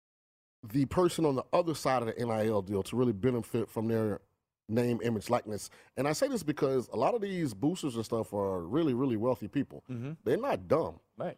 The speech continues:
Speaker 1: You know, there's a saying, "A fool and his money will soon part." They're not out here just giving, you know, money without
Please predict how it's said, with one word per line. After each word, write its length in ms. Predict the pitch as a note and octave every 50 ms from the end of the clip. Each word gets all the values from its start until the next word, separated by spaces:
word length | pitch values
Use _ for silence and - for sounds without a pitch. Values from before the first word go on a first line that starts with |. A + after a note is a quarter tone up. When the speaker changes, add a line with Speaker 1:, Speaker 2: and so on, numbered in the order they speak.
| _ _
Speaker 1:
You 80 | - F#3+
know, 80 | E3+ E3
there's 180 | F3+ E3 B2
a 60 | A2+
saying, 340 | G#2 - - A3 A3+ D#3+ A#2+
"A 60 | G2+
fool 320 | - - - D#3+ D3+ D3 C#3
and 80 | B2+
his 120 | C3+ B2+ A2
money 280 | A2 C3 D3 C#3 B2
will 100 | A2 G#2
soon 260 | G#2 - - B2 A2+ G#2
part." 260 | - - F3 C#3+ F#2
They're 140 | G2+ D#3+ A3+
not 180 | C4 A#3 G#3+ G3
out 140 | F3+ D3+ D#3
here 100 | D#3 C#3+
just 240 | A2+ C3 A#2+ G#2 F#2+
giving, 500 | B2+ D3+ D3 A#2+ B2+ B2 A#2+ A#2 G#2+ - - - _ _ _ _ _ _ _ _ _ _ _ _ _ _ _ _ _ -
you 80 | E3
know, 160 | E3 D#3 C#3
money 340 | B2+ B2+ C#3 D#3 E3 D#3+ D3+
without 680 | C3+ B2+ B2+ A#2+ - C#3 C3+ C3 B2+ A#2+ A#2 G2+ -